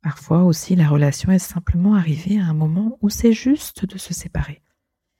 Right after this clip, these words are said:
Et parfois, c'est dans ce moment même que se fait la croissance de chacun,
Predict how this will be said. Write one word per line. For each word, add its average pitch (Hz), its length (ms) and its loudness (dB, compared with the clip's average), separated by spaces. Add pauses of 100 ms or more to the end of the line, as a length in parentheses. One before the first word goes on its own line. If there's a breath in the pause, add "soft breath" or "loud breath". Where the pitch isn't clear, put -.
(280)
Et 180 140 -20
parfois, 196 480 -4
c'est - 200 -6
dans 160 160 0
ce 156 200 -8
moment 160 340 -2
même 165 600 0 (600)
que - 100 2
se - 180 -2
fait - 200 -2
la 147 140 -2
croissance 143 520 -6
de 160 100 -4
chacun, - 380 -10